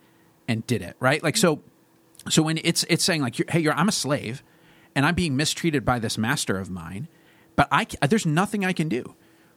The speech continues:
Well, it's saying, "Okay, look at Jesus, who didn't have to be a slave, but he chose to come in and suffer, and he was, he, he did this even for unrighteous people."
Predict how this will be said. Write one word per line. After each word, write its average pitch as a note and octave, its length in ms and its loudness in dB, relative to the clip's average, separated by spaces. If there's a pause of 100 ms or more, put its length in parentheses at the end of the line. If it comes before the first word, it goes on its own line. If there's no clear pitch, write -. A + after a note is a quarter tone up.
(160)
Well, D#3 100 4
it's - 80 2
saying, F3 200 0
"Okay, C#3 140 2
look C3 240 0
at - 100 -4
Jesus, D3+ 400 -4
who F3 120 2
didn't G3 200 0
have E3+ 180 0
to C#3+ 80 -2
be A#2 80 0
a - 20 -4
slave, A2+ 240 -2
but G#2 100 -8
he D#3 120 -2
chose E3 380 0
to - 80 0
come D3 240 0
in C#3 280 -2 (540)
and B2 100 2
suffer, F#3 600 -2 (680)
and C3+ 100 2
he G#3+ 200 0
was, A#3+ 180 2
he, G3+ 200 0
he G#3 180 0
did C3+ 120 0
this A#2 180 -4 (120)
even C#4 300 2
for - 220 0
unrighteous F3 500 0
people." - 440 -6